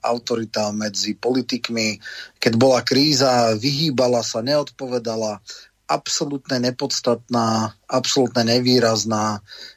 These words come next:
e, osoba, ktorá jednoducho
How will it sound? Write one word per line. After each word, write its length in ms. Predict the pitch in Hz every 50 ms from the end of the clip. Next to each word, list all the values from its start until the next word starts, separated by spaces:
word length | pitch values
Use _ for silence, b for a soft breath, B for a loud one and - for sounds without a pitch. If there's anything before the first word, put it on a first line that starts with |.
| B _
e, 80 | - 107 110 110 110 107 107 107 107 104 104 101 - - 135
osoba, 560 | 131 127 - - 143 120 107 113 113 113 107
ktorá 640 | - - - - - 120 113 113 113 110 107 107 104 - - B B B B B B B B _
jednoducho 960 | - 120 131 143 147 143 127 123 139 120 - - 131 127 123 123 120 117 113